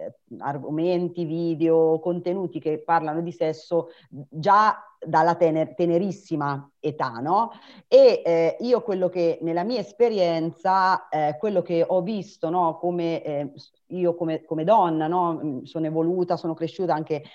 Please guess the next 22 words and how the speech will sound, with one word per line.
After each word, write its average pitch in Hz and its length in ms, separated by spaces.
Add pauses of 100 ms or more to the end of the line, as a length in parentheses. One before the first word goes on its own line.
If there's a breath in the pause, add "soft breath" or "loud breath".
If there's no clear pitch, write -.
(160 loud breath)
a 151 100
livello 165 880
sessuale, 190 1080 (180)
eh, 160 180
diciamo 214 380
che 190 160
questo 240 380
è 208 40
stato 196 300
un 190 120
po' 202 120
un 196 100
percorso 196 1000
rispetto 190 640
a 180 40
una 175 340
sempre 202 400
più 175 120
piena 180 260
conoscenza 156 600
di 147 120
me 143 320